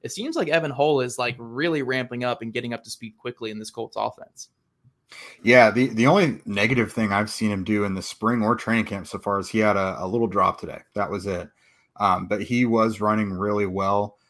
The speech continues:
Speaker 2: Uh, the running backs in general, it wasn't even just him. Like, Deion Jackson had a good run. Jake Funk did. Um, you know, they were going out of the shotgun a lot today and doing a lot of R P O stuff.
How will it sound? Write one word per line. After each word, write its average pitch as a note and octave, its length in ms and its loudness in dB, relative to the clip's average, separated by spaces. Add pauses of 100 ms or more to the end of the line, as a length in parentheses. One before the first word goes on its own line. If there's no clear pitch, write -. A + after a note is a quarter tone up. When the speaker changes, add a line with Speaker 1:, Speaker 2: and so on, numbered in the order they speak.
(160)
Speaker 2:
Uh, G2 220 4
the A2+ 160 0
running F#3 220 4
backs D3+ 280 -2
in F#2+ 140 -6
general, G2+ 400 -2
it G#2+ 40 0
wasn't A#2+ 260 2
even G2 120 -4
just F2+ 180 -12
him. F#2+ 160 -8
Like, F2+ 200 -8
Deion G2 280 0
Jackson F#2+ 400 -4
had F#2+ 140 -2
a F#2+ 40 -6
good F#2+ 200 -6
run. G2 240 0
Jake F#2+ 240 -8
Funk F#2 280 -8
did. G2+ 260 -4 (480)
Um, F#2 440 -2 (100)
you A2 100 0
know, G#2 100 2
they A#2+ 120 2
were A#2+ 120 4
going C3 220 4
out C#3+ 140 6
of A2+ 60 2
the G2+ 60 -2
shotgun G#2+ 540 2
a G2 80 -2
lot G2 280 0
today G2 380 -2
and F#2+ 140 -4
doing G2+ 360 -4
a - 60 -14
lot F#2+ 160 0
of G2 100 -2
R G2+ 160 0
P F#2 200 -8
O G2 80 -4
stuff. G#2 420 -4